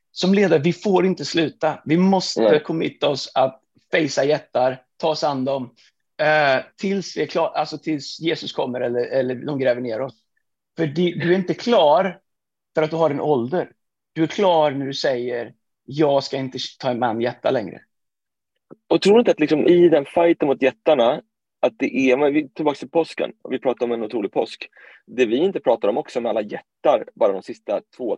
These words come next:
Speaker 2: tre veckorna, Andreas, som vi mötte, eh, bara när det gäller påsken. Jag har aldrig
Speaker 1: Mm.
Speaker 2: varit med om det.
Speaker 1: Nej.
Speaker 2: Det fann-, alltså, det var, alltså, att när skärtorsdagen på Sankta Clara, den hängde så löst bara ett par dagar innan,
Speaker 1: Mm.
Speaker 2: så det fanns inte. Det var, och det, och även, eh, våran fredag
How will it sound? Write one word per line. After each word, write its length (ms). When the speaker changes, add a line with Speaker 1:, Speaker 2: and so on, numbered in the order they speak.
Speaker 2:
tre 180
veckorna, 320
Andreas, 420
som 180
vi 120
mötte, 460
eh, 880
bara 100
när 60
det 60
gäller 120
påsken. 400
Jag 80
har 80
aldrig 120
Speaker 1:
Mm. 80
Speaker 2:
varit 220
med 100
om 100
det. 160
Speaker 1:
Nej. 140
Speaker 2:
Det 60
fann-, 140
alltså, 240
det 120
var, 240
alltså, 240
att 200
när 180
skärtorsdagen 580
på 100
Sankta 240
Clara, 260
den 180
hängde 300
så 100
löst 400
bara 180
ett 60
par 100
dagar 180
innan, 200
Speaker 1:
Mm. 140
Speaker 2:
så 60
det 60
fanns 280
inte. 180
Det 40
var, 140
och 160
det, 200
och 240
även, 400
eh, 160
våran 320
fredag 500